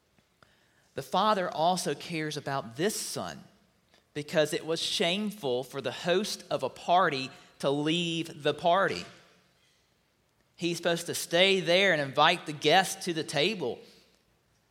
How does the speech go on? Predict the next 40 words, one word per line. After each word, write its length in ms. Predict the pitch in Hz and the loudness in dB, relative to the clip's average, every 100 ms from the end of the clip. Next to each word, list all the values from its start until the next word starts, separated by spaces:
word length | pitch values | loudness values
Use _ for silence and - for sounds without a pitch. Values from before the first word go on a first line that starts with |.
| _ _ | _ _
But 120 | 131 | -10
he 60 | 120 | -8
leaves 420 | 104 120 160 160 | -6 -4 -4 -4
the 80 | 180 | -10
party 520 | - 156 127 95 98 - | -6 -4 -2 -4 -10 -14
when 120 | 113 | -12
he 80 | 110 | -10
realizes 600 | 117 123 110 104 104 107 | -6 -4 -4 -4 -6 -12
his 160 | 107 - | -14 -10
other 260 | 160 175 | -8 -8
son's 320 | 147 - 104 107 | -8 -10 -10 -12
not 160 | 104 | -14
coming 300 | - 107 101 | -12 -12 -12
in. 180 | 117 80 - - _ _ _ _ | -12 -14 -18 -20 _ _ _ _
And 100 | 123 | -10
he 80 | 131 | -10
pleads 640 | - - - 147 131 117 - | -14 -20 -10 -8 -8 -12 -14
with 220 | 98 - | -14 -14
him. 160 | 80 67 _ _ _ _ _ _ _ _ _ _ _ _ _ _ _ _ | -18 -18 _ _ _ _ _ _ _ _ _ _ _ _ _ _ _ _
He 80 | 143 | -2
doesn't 180 | 196 151 | 0 0
say, 220 | 190 151 | 0 2
"No, 160 | 151 | 4
I'm 160 | 139 170 | 4 4
your 80 | 143 | 2
father 420 | - 143 147 143 | 4 6 6 2
and 80 | 139 | -2
you're 80 | 143 | -6
coming 320 | 165 139 127 | -4 -4 -4
in 160 | 117 | -4
now, 340 | 120 135 135 113 | -2 0 0 -2
end 160 | 139 143 | -8 -6
of 60 | 120 | -6
story, 520 | - 135 123 95 78 - _ _ _ _ _ | -4 -4 -4 -6 -8 -16 _ _ _ _ _
or 80 | 135 | -6
I'm 100 | 135 | -6
cutting 300 | - 143 127 | -4 -6 -4
you 160 | 127 | -4
off." 500 | 120 101 85 - - - _ _ _ _ _ _ | 0 -2 -4 -12 -20 -20 _ _ _ _ _ _
No, 260 | 117 120 120 | -10 -10 -10